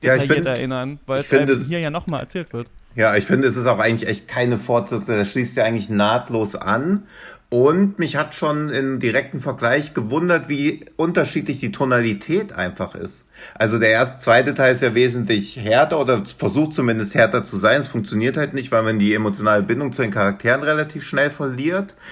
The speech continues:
Speaker 1: Und es wurde sehr viel im Kino gelacht, teilweise auch an Stellen, die nicht als Gags vorgesehen waren. Also viele von den Gags funktionieren oder haben zu-, für mich funktioniert, aber es wurde ha-,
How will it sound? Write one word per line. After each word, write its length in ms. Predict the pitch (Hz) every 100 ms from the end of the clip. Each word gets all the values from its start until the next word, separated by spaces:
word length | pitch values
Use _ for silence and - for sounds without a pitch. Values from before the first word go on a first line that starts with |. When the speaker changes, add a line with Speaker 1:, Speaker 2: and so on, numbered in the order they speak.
| - - - _
Speaker 1:
Und 460 | 127 135 151 196 196
es 160 | -
wurde 200 | 135 139
sehr 280 | 127 101 151
viel 180 | 165 170
im 140 | 156
Kino 300 | 156 165 151
gelacht, 400 | 135 123 139 -
teilweise 440 | - 117 120 120 123
auch 80 | 117
an 160 | 117
Stellen, 520 | 104 - 113 120 131
die 120 | 120 113
nicht 300 | 123 120 104
als 360 | 104 101 -
Gags 300 | - 107 101
vorgesehen 580 | - 110 101 92 90 90
waren. 180 | 92 95
Also 260 | 101 104 98 -
viele 280 | - 143 135
von 160 | 135 120
den 100 | 117
Gags 240 | 131 -
funktionieren 560 | 127 107 113 110 151 196
oder 160 | 117
haben 120 | 110
zu-, 140 | 101 104
für 100 | 120
mich 200 | 131 151
funktioniert, 720 | 170 160 - 147 151 175 175 - - -
aber 180 | 110 120
es 120 | 101
wurde 300 | 123 131 120
ha-, 240 | - -